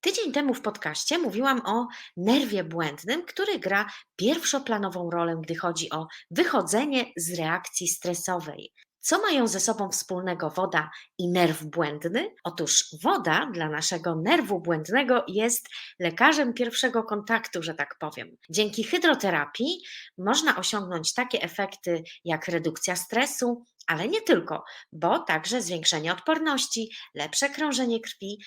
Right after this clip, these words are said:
poprawa samopoczucia, a nawet ustępowanie chorób. Hydroterapia, czyli wodolecznictwo, leczenie wodą, była stosowana już od czasów starożytnych.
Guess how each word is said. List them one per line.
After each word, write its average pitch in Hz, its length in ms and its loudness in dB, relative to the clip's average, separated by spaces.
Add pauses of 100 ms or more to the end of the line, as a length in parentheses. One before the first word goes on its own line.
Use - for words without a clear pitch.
(160)
poprawa 165 420 -2
samopoczucia, 240 840 -2 (220)
a 359 80 2
nawet 214 340 -2
ustępowanie 185 680 -2
chorób. 220 340 0 (580)
Hydroterapia, 196 680 2
czyli 170 280 -4
wodolecznictwo, 175 1080 -2
leczenie 156 560 -2
wodą, 170 580 0 (360)
była 330 320 2
stosowana 220 640 0 (240)
już 277 220 -2
od - 220 -4
czasów 175 360 -2
starożytnych. 339 680 -2